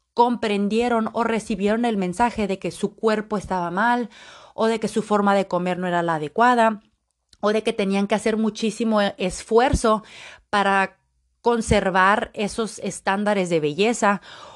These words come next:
o de que el único valor que ellas tenían era, estaba ligado al cien por ciento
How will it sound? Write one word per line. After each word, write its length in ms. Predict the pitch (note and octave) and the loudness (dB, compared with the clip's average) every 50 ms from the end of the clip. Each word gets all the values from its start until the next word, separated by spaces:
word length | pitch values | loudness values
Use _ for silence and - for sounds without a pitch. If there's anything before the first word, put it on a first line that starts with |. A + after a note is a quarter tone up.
| - _ - | -20 _ 2
o 300 | - C4+ D4 E4+ E4 - - | 4 6 8 8 6 4 0
de 240 | G#3 G3 A3 G#3+ G#3+ | -2 -2 -2 -2 -2
que 100 | G#3+ G3+ | -2 0
el 80 | G#3 | 0
único 360 | G#3+ A3 A#3 B3 A#3+ - G#3+ | 2 2 0 -2 0 0 0
valor 340 | G3 F#3 F3+ F3 F3 F3+ - | 0 2 0 0 0 -2 -2
que 120 | - G3+ G3 | -4 -4 -2
ellas 280 | G3 G#3 G#3 G3 - | -2 -2 -2 -4 -4
tenían 480 | - G#3 A3 B3+ C4+ B3 G#3 G3 - - | -4 -4 -2 0 0 0 0 -2 -4 -6
era, 320 | - G3 F#3 F#3 F#3+ G3 - | -4 -2 2 2 2 2 2
estaba 380 | - F#3 - - F#3 F3+ F#3 G3 | -2 -6 -2 0 2 2 2 2
ligado 460 | G3 F3+ - G#3+ A3 A3 G3+ F#3+ - | 2 0 2 2 2 4 2 2 2
al 140 | E3+ E3 - | 0 -2 -2
cien 200 | - F#3 F3 E3 | -2 -4 -2 0
por 140 | F#3+ F#3+ | 0 0
ciento 500 | F3+ - B3 B3 A#3+ - F#3+ E3+ - _ | 0 0 -2 -2 -2 0 -2 -2 -2 _